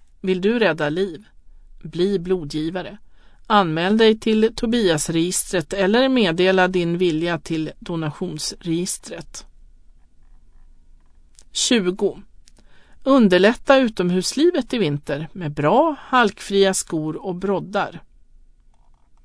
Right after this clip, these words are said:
Tjugoett. Unna dig några lediga timmar om du känner dig stressad. Tjugotvå. Drömmer du om en vit jul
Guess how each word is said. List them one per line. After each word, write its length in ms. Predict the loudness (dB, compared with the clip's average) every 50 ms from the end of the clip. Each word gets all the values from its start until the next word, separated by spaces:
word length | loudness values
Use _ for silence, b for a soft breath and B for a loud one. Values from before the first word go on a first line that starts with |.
| _ _ _ _ _ -20 _ _ _ -20 _
Tjugoett. 1300 | -10 -8 -4 -4 -2 -2 -4 -6 -6 -6 -8 -8 -8 -8 -8 -8 -8 -8 -12 -18 -16 -14 -14 -14 -14 -16 -20 _ _ _ _ -20 -20 -20 _ -20 _ _ -20 -14 -4 2
Unna 460 | 4 4 4 4 2 0 -2 -2 -2
dig 260 | -2 -2 -4 -4 -4
några 320 | -4 -4 -4 -2 -2 -2 -2
lediga 500 | -4 -4 -4 -4 -4 -4 -2 -4 -4 -4
timmar 420 | -4 -6 -4 -4 -2 -2 -2 -2
om 300 | -2 -2 -4 -4 -6 -6 -6
du 160 | -4 -4 -4
känner 340 | -2 -4 -4 -4 -4 -4 -4
dig 180 | -4 -4 -4
stressad. 720 | -4 -6 -6 -4 -6 -6 -4 -4 -6 -6 -8 -10 -12 -16 -18 -20 _ -20 -20 -20 -20 -20 -20 -20 -20 -20 _ -20 _ _ _ _ -20 -20 _ _ -14 -10
Tjugotvå. 760 | -6 -2 0 2 2 2 0 0 -2 -2 -2 -2 -4 -10 -16 -18 -20 -20 -20 _ -20 -20 -20 _ _ _ _ -20 -20 -20 -20 -20 -20 -20 -20 _
Drömmer 460 | -6 0 2 4 4 4 4 2 2
du 100 | 2 2
om 160 | 0 0 -2
en 120 | -2 -4 -4
vit 400 | -4 -4 -6 -6 -8 -8 -2 0
jul 300 | 0 0 0 -2 -8